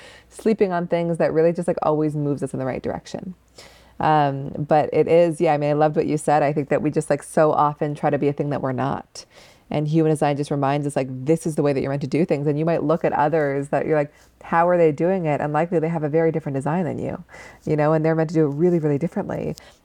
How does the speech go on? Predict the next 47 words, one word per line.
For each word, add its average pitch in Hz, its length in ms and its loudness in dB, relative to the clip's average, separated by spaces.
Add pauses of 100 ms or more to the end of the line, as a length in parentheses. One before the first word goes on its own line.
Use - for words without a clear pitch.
And 156 160 -2
so 170 100 2
I 151 80 4
think 156 220 -4
human 156 180 0
design 147 300 0
really 147 180 2
just, 147 220 -4
like, 139 100 0
grounds 143 520 -2
us 143 160 -2
into, 147 260 -2
like, 139 200 -2 (280)
how 185 340 0
is 180 140 2
it 170 80 0
gonna 156 160 -2
work 143 240 -4
for - 200 -2
us? - 360 -6
And 165 120 -2
no 175 140 0
type 170 220 0
is 160 100 -2
meant 156 140 -2
to 180 40 0
be, 165 40 4
like, 151 140 -2
less - 200 -4
successful - 480 -4
or 160 140 2
do, 165 360 2
you 165 140 0
know, 151 160 0
less 151 300 0
in 151 80 0
any 147 160 -2
way. 175 160 2
It's 160 100 -2
more 156 160 -2
just, 165 140 -4
like, 147 140 -4 (300)
we 180 80 0
just - 260 -4
do 170 120 2
it 147 160 -2
differently. - 640 -6